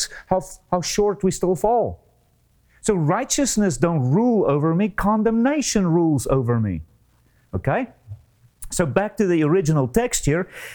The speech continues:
he's gonna deal wisely with my people. The initial context is that the kings of Judah are not wise kings.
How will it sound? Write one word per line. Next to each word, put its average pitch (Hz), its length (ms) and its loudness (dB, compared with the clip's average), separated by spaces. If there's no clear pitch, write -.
he's 220 160 0
gonna 262 180 2
deal 254 460 2
wisely 247 880 2
with 165 240 2
my 160 160 2
people. 143 640 0
The 143 80 2
initial 170 400 0
context 269 720 0
is 151 160 0
that 127 100 -2
the 127 160 0
kings 214 340 0
of 131 140 2
Judah 254 540 2
are 165 200 2
not 226 300 0
wise 202 520 0
kings. 254 720 -2